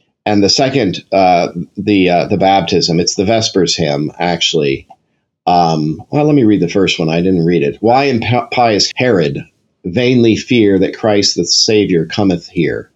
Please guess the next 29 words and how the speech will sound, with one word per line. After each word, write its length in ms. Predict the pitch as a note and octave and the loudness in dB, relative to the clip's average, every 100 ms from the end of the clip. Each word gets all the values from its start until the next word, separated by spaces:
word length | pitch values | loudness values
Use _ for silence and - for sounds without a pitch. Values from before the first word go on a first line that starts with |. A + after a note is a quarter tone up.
| _ _ _ - | _ _ _ -4
He 140 | B2+ | -2
takes 340 | C#3+ B2 - | 0 -2 0
no 160 | G#2+ G2+ | -2 0
earthly 420 | G2+ G#2+ G#2 G2+ | 2 2 2 0
realms 440 | F2+ G2+ F#2 F#2 F2+ | 2 2 2 0 0
away, 400 | F2 F2 F2 F#2+ | 0 0 0 0
who 120 | G2 | 0
gives 360 | F2 G2+ F#2 - | 0 0 0 -2
the 80 | |
crown 580 | E2+ - E2+ E2 F2+ F2+ - | -6 -4 -2 0 -2 -4 -4
that 160 | F2 | -4
lasts 560 | E2+ E2+ E2+ - - - | -2 -2 -2 -4 -6 -8
for 260 | E2 D2 D#2 | -6 -6 -4
aye. 380 | D2+ D2+ E2 _ _ _ _ _ - | -4 -4 -8 _ _ _ _ _ -6
To 60 | F#2+ | -2
greet 300 | G2+ B2+ C3 | 0 2 2
his 180 | A#2 F2+ | 0 0
birth 440 | G#2 A#2 G2+ - _ | 2 2 0 -6 _
the 140 | - F#2+ | -4 0
wise 440 | G2 G#2 G#2+ G#2 | 2 2 2 0
men 220 | F#2+ F2+ | -2 0
went, 320 | F#2+ G#2 B1 - - | 0 -2 -2 -8 -4
led 300 | G2 G2+ F2+ | -2 0 0
by 240 | G#2 A2 | 0 2
the 120 | A2+ | 0
star 460 | G#2 - G2 E2 D2+ | -2 -2 0 0 -2
before 380 | F2 E2+ F#2+ F#2 | -6 -4 0 0
them 200 | F#2 F2 | 0 0
sent. 440 | - F2 B1 - | -2 -4 -6 -12